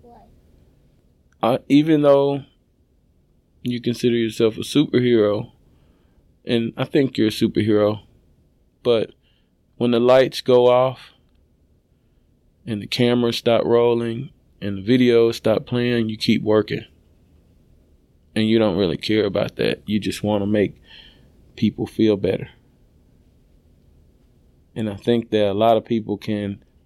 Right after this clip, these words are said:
Speaker 2: learn something from you. Doesn't take a lot.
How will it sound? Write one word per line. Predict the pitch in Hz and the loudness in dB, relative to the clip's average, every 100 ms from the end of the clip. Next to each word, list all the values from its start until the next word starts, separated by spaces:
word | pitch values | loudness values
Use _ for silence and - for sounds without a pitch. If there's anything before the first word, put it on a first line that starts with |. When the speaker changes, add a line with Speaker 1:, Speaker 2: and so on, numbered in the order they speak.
| - | -8
Speaker 2:
learn | 107 135 139 117 107 - _ _ _ _ | 0 0 0 -2 -4 -14 _ _ _ _
something | - 110 98 90 95 | -4 -2 -2 -4 -8
from | - 101 98 | -6 -6 -6
you. | 101 123 _ _ _ _ _ _ _ _ _ _ _ - | -10 -12 _ _ _ _ _ _ _ _ _ _ _ -2
Doesn't | 123 127 123 | 2 2 0
take | 135 127 | -2 0
a | 123 | 0
lot. | 123 131 131 | 0 0 -2